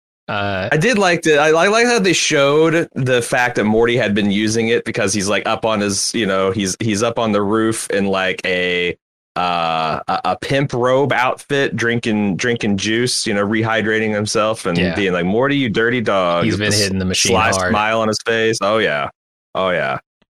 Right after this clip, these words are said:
Speaker 2: That barrel's half human D N A. I'm just saying.
Speaker 1: <laughs> Right.
Speaker 2: Um,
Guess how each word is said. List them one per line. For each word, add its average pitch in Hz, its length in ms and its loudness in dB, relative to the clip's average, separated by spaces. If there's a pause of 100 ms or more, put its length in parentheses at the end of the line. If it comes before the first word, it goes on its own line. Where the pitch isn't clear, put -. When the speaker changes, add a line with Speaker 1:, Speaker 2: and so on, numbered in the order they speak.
(260)
Speaker 2:
That 123 180 0
barrel's 110 320 2
half 104 300 -2
human 90 300 -2
D 80 180 -2
N 78 80 0
A. - 560 -2
I'm 90 80 -2
just 87 180 0
saying. 71 360 -2 (180)
Speaker 1:
<laughs> - 140 -8
Right. - 500 -6
Speaker 2:
Um, 104 640 2